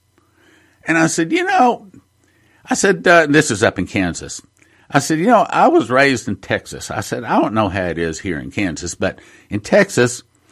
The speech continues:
a dare means something." And I said, "I dare you to come into the Bible study. It's not gonna hurt you. No one's gonna hit you.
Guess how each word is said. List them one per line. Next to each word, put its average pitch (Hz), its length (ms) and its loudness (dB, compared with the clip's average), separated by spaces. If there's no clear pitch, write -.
a 131 60 0
dare 175 360 2
means 127 400 2
something." - 380 -6
And 139 140 2
I 143 80 4
said, 139 380 2
"I 185 160 2
dare 170 380 0
you 90 480 -6
to 135 120 -10
come 143 220 0
into 139 120 0
the 131 60 -4
Bible 117 280 2
study. - 420 -10
It's - 260 -2
not 131 200 0
gonna 123 160 0
hurt 135 360 0
you. 170 240 0
No 117 160 0
one's 135 260 4
gonna 131 200 2
hit 139 280 -2
you. 160 380 0